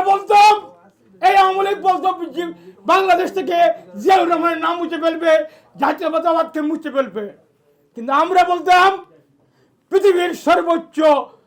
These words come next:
শৃঙ্গ হলো হিমালয়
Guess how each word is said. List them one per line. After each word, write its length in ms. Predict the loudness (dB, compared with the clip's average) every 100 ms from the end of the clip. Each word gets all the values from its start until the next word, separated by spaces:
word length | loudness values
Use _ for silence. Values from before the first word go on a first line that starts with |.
| _ _ _ -20 -20 _ _ _ -20 -20 _ _ _ _ -6
শৃঙ্গ 320 | -6 -4 0 2
হলো 160 | 4 2 2
হিমালয় 540 | 0 0 2 4 4